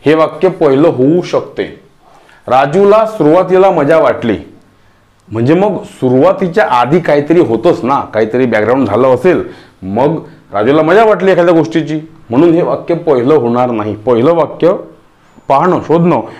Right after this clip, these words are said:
ही खूप जिकिरीची गोष्ट असते, महत्त्वाची गोष्ट असते. झाडावर खूप माकडे होती, ती माकडे रस्त्यावरील ये जा करणाऱ्यांना त्रास देत होती. हे वाक्य सुद्धा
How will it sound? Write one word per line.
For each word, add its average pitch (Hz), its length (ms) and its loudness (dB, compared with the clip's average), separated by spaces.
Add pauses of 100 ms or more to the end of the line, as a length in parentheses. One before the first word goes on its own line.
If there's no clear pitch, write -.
(260)
ही 214 360 -2 (140)
खूप 185 280 -2
जिकिरीची 147 420 -4
गोष्ट 131 260 -2
असते, 123 200 -2
महत्त्वाची 151 320 0
गोष्ट 107 220 -6
असते. - 420 -12 (480)
झाडावर 208 500 0 (120)
खूप 214 240 0
माकडे 156 300 0
होती, 139 340 0 (380)
ती 202 120 4
माकडे 175 520 0 (300)
रस्त्यावरील 180 760 2 (220)
ये 160 240 4
जा 185 200 2
करणाऱ्यांना 160 840 0
त्रास 156 480 0
देत 139 300 0 (160)
होती. - 460 -2 (640)
हे 147 80 2
वाक्य 156 300 0
सुद्धा 151 360 0